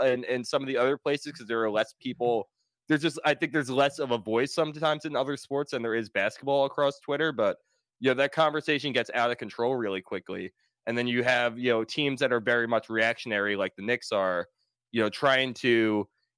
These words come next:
either, it, it, now it starts to look weird when they react to something. It looks weird when they don't react to something.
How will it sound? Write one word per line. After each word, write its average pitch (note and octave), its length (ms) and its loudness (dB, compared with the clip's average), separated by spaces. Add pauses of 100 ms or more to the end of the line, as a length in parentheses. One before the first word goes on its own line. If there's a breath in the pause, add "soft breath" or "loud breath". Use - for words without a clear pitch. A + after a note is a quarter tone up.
either, C#3+ 340 4
it, C#3+ 240 0
it, D#3 160 2
now E3 200 4
it E3+ 80 -2
starts D#3+ 240 2
to D#3+ 40 -4
look D3 220 0
weird C#3+ 280 2
when C3+ 140 2
they B2+ 120 2
react B2+ 320 2
to C3+ 60 -12
something. C3 320 -2
It A2+ 60 -2
looks A#2 220 -2
weird A#2+ 260 -2
when A#2+ 80 -2
they G#2+ 120 0
don't A2 280 -4
react G#2+ 300 0
to G#2 80 -10
something. F#2 580 -6